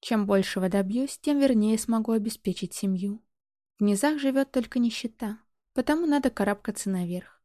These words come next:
Получая очередное повышение, я не ликовал. Не шёл с соратниками отмечать, я бежал домой к моей Аннабель,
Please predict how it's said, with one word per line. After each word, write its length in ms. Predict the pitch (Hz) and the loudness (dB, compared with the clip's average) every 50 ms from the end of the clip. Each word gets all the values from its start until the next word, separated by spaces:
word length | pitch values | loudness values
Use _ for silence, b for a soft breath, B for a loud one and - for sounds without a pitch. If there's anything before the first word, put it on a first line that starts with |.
| _ _ _ - | _ _ _ -2
Получая 420 | 226 226 226 226 - 220 208 196 | 0 2 2 2 2 4 4 4
очередное 480 | 196 - 208 196 196 196 196 190 190 180 | 4 4 2 0 2 2 2 2 0 -2
повышение, 680 | - 196 185 185 190 - - 277 285 277 269 262 247 | -2 -4 -4 -4 -4 -4 -4 -2 -2 0 2 2 2
я 120 | 247 254 | 2 2
не 140 | 247 247 240 | 2 2 2
ликовал. 580 | 233 233 - - 247 226 214 196 175 220 - _ _ _ _ _ _ _ - | 0 -2 -4 -4 -6 -4 -4 -4 -6 -6 -10 _ _ _ _ _ _ _ -2
Не 100 | 349 320 | -2 -2
шёл 220 | - - 269 277 277 | 0 4 2 2 2
с 40 | |
соратниками 600 | - - 202 196 202 208 - 196 - - 196 190 190 | 4 2 2 2 4 2 0 -2 0 0 0 0 0
отмечать, 560 | 190 - 196 180 - - - 214 226 247 _ - | 0 0 -2 -2 -2 -4 -6 -6 -6 -6 _ -2
я 100 | 226 226 | -2 0
бежал 300 | 214 240 - 269 262 247 | 0 0 0 0 -2 0
домой 280 | - 262 254 262 226 | 0 0 0 0 0
к 100 | 208 - | -2 -2
моей 280 | - 190 190 196 214 - | -2 0 0 0 -2 -2
Аннабель, 560 | - 208 202 214 220 220 - 196 180 185 - | -2 -4 -2 -2 -2 -4 -2 -4 -4 -4 -6